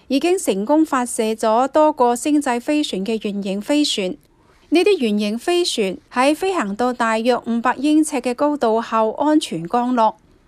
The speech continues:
但係，最近嘅兩艘原型飛船喺進行高空飛行試驗後，喺嘗試着陸時都發生咗爆炸。之前，SpaceX 喺載人航天方面已經取得咗巨大嘅成功。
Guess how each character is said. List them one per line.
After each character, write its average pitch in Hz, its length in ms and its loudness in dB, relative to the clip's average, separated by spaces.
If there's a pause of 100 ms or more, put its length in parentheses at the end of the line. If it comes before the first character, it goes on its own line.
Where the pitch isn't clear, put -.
(260)
但 254 180 -2
係， 233 300 -2 (560)
最 302 180 4
近 262 240 2
嘅 269 140 2
兩 247 260 0
艘 277 240 0
原 214 220 -4
型 202 180 -6
飛 320 240 0
船 190 320 -6 (340)
喺 302 220 2
進 277 240 0
行 196 160 -4
高 302 180 4
空 311 220 2
飛 320 180 0
行 208 200 -6
試 - 160 -6 (200)
驗 226 100 -2
後， 214 340 -2 (280)
喺 302 200 2
嘗 214 340 -2
試 254 220 -4
着 233 160 0
陸 233 200 -2
時 208 360 -4
都 302 180 0
發 277 200 -4
生 285 280 0
咗 247 140 -2
爆 226 260 -2
炸。 220 300 -2 (420)
之 302 160 0
前， 196 320 -4 (340)
SpaceX - 960 -2 (340)
喺 277 180 2
載 277 220 0
人 208 140 -2
航 202 240 -4
天 302 200 2
方 302 300 4
面 233 320 2
已 240 140 -4
經 294 200 2
取 247 200 -6
得 285 160 -2
咗 254 400 -2
巨 226 80 0
大 220 180 -2
嘅 233 100 -4
成 196 300 -6
功。 277 300 -2